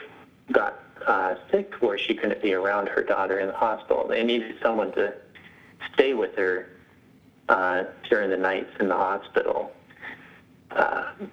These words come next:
and we took our vacation time, those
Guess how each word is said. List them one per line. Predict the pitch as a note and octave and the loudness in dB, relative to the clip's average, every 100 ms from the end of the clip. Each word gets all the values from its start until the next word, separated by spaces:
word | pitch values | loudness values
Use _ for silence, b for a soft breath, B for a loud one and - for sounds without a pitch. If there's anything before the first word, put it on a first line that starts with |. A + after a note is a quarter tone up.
| - - - - - - - - - | -18 -20 -20 -20 -20 -20 -20 -2 2
and | G#2+ G2+ G2 - - - | 4 2 0 -4 -10 0
we | A2 A#2 | 2 2
took | - C3 | 0 0
our | G#2+ | 2
vacation | G#2 G2 A#2+ B2 G2 | 2 2 0 0 0
time, | A2+ G2+ A2 - | 0 0 0 2
those | A2+ | 0